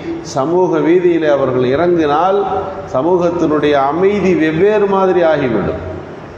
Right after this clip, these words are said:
நபிகள் ஸல்லல்லாஹு அலைஹி வஸல்லம் அவர்கள் அவர்களுக்கு நல்ல ஒழுக்கம் ஊட்டுவதற்கு, அவர்களை பராமரிப்பதற்கு என்றெல்லாம் ஹதீஸுகளில் ஆர்வம் ஊட்டினார்.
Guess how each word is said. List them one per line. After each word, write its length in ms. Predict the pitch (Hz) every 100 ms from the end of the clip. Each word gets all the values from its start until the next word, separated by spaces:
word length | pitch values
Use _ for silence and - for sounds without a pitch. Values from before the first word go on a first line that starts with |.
| - - - -
நபிகள் 320 | 120 160 170 151 151
ஸல்லல்லாஹு 400 | 147 147 139 131
அலைஹி 140 | 127
வஸல்லம் 220 | 123 131
அவர்கள் 280 | 123 123 120
அவர்களுக்கு 540 | 113 113 110 110 - 107
நல்ல 300 | 127 190 202
ஒழுக்கம் 440 | 185 190 190 175
ஊட்டுவதற்கு, 880 | 170 170 165 165 147 143 151 120 95 - - -
அவர்களை 520 | 110 131 127 123 117 123
பராமரிப்பதற்கு 1160 | 147 190 190 170 165 165 156 147 156 147 110 - - 127
என்றெல்லாம் 500 | 165 185 196 202 190 196 - - 135
ஹதீஸுகளில் 720 | 143 180 170 165 147 147 139
ஆர்வம் 440 | 131 139 139 127
ஊட்டினார். 600 | 110 101 85 76 - -